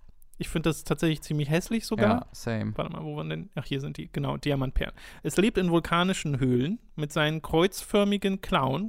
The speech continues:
Speaker 1: kann es sogar an der Decke laufen. Okay, das ist ganz lustig. Könnte ein guter Horror-
Speaker 2: Wie ein Formel-eins-Auto.
Speaker 1: Horrorgegner. <laughs>
Speaker 2: Nur halt mit Klauen und langsamer.
Speaker 1: Ja. Äh, sein Körper besteht aus Stahl, hat aber aufgrund der eigenen Temperatur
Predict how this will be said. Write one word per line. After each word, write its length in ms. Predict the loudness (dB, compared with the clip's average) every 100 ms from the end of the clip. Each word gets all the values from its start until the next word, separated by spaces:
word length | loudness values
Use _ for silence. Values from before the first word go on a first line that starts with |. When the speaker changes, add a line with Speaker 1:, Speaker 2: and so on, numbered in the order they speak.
| -4
Speaker 1:
kann 200 | 0 2
es 240 | 2 0
sogar 380 | -2 2 2 2
an 300 | 0 0 -2
der 120 | 0 2
Decke 240 | 2 2
laufen. 380 | 2 0 -6 -10 -14 -20 -20 -12
Okay, 160 | -6 -4
das 140 | -2
ist 20 |
ganz 140 | -2 0
lustig. 380 | -2 -2 -4 -2
Könnte 180 | -2
ein 60 | 0
guter 340 | 2 6 6
Horror- 380 | 6 4 4 4
Speaker 2:
Wie 60 | 2
ein 40 |
Formel-eins-Auto. 600 | 2 4 4 4 4 2
Speaker 1:
Horrorgegner. 360 | 2 0 0 0 -2 -4 -12 -20 -18 -18 -18 -20 -20 -14 2
<laughs> 100 | 2 2 -10 -10 -12 -14 -16 -16 -16 -16 -16 -16 -14 -4
Speaker 2:
Nur 140 | 2 4
halt 320 | 4 2 -4
mit 140 | -6
Klauen 360 | 0 2 2 0
und 160 | -4 0
langsamer. 500 | 2 4 2 2 0
Speaker 1:
Ja. 240 | 2 2 2 -6 -12 -12 -12 -14 -2
Äh, 240 | 4 6
sein 240 | 6 4 4
Körper 300 | 2 4 4
besteht 360 | 2 0 2
aus 180 | 2 0
Stahl, 460 | 0 0 2 2 2
hat 160 | 0
aber 140 | 4 4
aufgrund 380 | 2 0 0 2
der 180 | 2
eigenen 320 | 2 4 4 2
Temperatur 680 | 0 0 -2 0 4 4